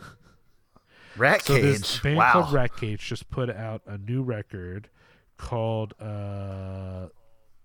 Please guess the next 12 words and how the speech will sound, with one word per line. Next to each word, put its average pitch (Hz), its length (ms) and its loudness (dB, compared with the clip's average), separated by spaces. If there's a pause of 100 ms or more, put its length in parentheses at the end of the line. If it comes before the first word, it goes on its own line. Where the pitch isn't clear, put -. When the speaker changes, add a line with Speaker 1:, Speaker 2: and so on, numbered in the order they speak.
(100)
Speaker 2:
Screams 151 480 -2
from 143 200 -6
the 127 80 -4
Cage. - 680 -10 (1160)
And 113 440 0
it 135 260 4
is 104 640 0 (400)
very 98 480 2
good. 78 500 -6
If 120 200 -2
you 135 140 6
like 117 480 4